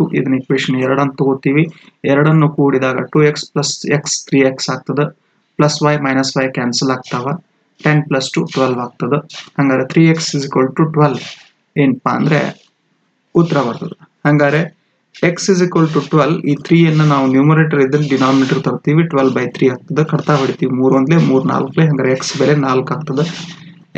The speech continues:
x is equal to four ಅನ್ನ ಸಮೀಕರಣ ಒಂದರಲ್ಲಿ ಆದೇಶಿಸಿದಾಗ, ಇಲ್ಲಿ ನೋಡಿ ಸಮೀಕರಣ ಒಂದು.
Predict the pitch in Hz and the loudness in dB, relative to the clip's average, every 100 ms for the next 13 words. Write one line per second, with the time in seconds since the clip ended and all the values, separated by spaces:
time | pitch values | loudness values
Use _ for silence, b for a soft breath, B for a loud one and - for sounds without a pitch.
0 | 185 - 202 208 196 196 185 - 180 170 | -2 0 0 2 0 0 -2 2 4 4
1 | 175 190 165 151 156 151 143 139 143 175 | 2 0 2 4 4 4 2 2 4 4
2 | 175 147 156 143 135 135 131 - 131 135 | 2 2 2 0 2 0 0 -4 -2 2
3 | 131 120 117 - 123 123 123 120 120 120 | 2 0 -4 -4 -4 -4 -4 -4 -2 -2